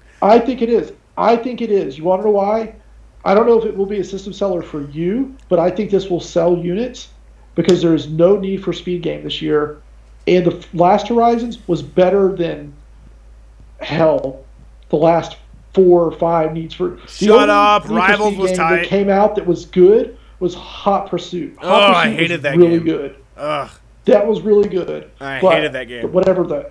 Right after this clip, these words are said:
Speaker 1: under, Undercover or whatever it was that
Speaker 2: Yeah.
Speaker 1: came out, and the most, or Most Wanted, those games were not good.
Speaker 2: But the most recent,
Speaker 1: Even
Speaker 2: the most recent Need for Speed game that came out for the next gen systems that was also on
Speaker 1: Was
Speaker 2: current
Speaker 1: Most
Speaker 2: gen.
Speaker 1: Wanted.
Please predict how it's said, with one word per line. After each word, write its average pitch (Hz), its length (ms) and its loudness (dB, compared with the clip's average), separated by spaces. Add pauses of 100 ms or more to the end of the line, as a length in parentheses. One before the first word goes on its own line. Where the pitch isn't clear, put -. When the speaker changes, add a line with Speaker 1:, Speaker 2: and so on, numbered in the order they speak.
Speaker 1:
under, 220 540 -2
Undercover 208 580 0
or 214 200 2
whatever 202 300 0
it 202 40 2
was 202 180 0
that 202 80 -8
Speaker 2:
Yeah. 170 140 0
Speaker 1:
came 202 100 -4
out, 202 320 0
and 160 160 -6
the 143 80 -8
most, 190 400 -2 (540)
or 185 140 6
Most 208 280 2
Wanted, 220 580 -4 (680)
those 185 260 0
games 175 220 -2
were 156 60 -4
not 143 160 -6
good. - 200 -12 (160)
Speaker 2:
But 247 240 -4 (100)
the 190 160 -4
most 247 300 -2
recent, 226 380 -4
Speaker 1:
Even 220 260 2 (120)
Speaker 2:
the 165 180 -10
most 208 220 -8
recent 202 320 -10
Need 160 180 -8
for 151 80 -14
Speed 143 240 -12
game 139 180 -8
that 131 140 -14
came 139 180 -12
out 131 320 -12
for 135 140 -12
the 127 140 -12
next 123 240 -16
gen 127 180 -12
systems 120 460 -16
that 98 80 -16
was 117 100 -16
also 123 180 -16
on 117 80 -12
Speaker 1:
Was 190 140 4
Speaker 2:
current 185 120 2
Speaker 1:
Most 196 140 2
Speaker 2:
gen. 214 120 2
Speaker 1:
Wanted. 170 340 -4